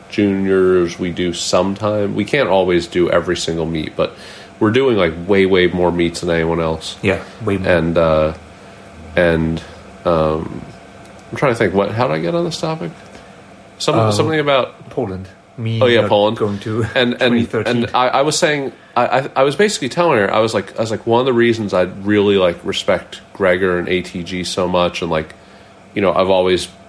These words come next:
Speaker 1: you know, I've tried to, you know, try to support A T G by, like, putting A T G items on the store and doing this and doing that."
Speaker 2: Thank you.
Speaker 1: And, um, I was like, "One of the reasons I respect him so much is because he's actually committed."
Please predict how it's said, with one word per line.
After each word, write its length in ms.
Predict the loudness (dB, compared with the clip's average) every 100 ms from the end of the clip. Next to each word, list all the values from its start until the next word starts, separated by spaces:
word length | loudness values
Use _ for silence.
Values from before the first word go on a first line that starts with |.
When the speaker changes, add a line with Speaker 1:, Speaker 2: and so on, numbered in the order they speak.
| -8
Speaker 1:
you 80 | -2
know, 100 | 0
I've 80 | 2
tried 260 | 0 0
to, 120 | -2 -8
you 120 | -4 0
know, 140 | 0
try 300 | -2 -2 0
to 160 | 2 0
support 480 | -2 -6 0 0 2
A 100 | 0
T 180 | -2
G 240 | -6 -4 -2
by, 140 | 2 2
like, 180 | 0
putting 220 | -2 -2 2
A 100 | 0
T 160 | -2
G 200 | -6 -2
items 340 | 0 0 -2 -4
on 120 | -4
the 60 | -4
store 440 | -2 2 4 4
and 100 | 2
doing 240 | 2 2 2
this 200 | -2 -2
and 80 | -2
doing 220 | -2 0
that." 260 | 0 0 -2 -10 -4
Speaker 2:
Thank 160 | -4
you. 80 | -2 -8 -12 -2
Speaker 1:
And, 280 | 0 2 2
um, 560 | 2 2 2 0 -4 -8 -20 -20 -20 -2
I 40 |
was 100 | 0
like, 140 | 0 2
"One 120 | 2
of 60 | 4
the 60 |
reasons 280 | 4 4 4
I 60 | 2
respect 560 | 2 0 -2 -2 -6 -20 -20 -12
him 160 | -6 -2
so 160 | 0
much 220 | 2 2 0
is 120 | -4
because 360 | -4 0 0 -2
he's 340 | -6 -4 -2
actually 420 | -2 -2 -2 -2
committed." 540 | -2 -2 0 0 -4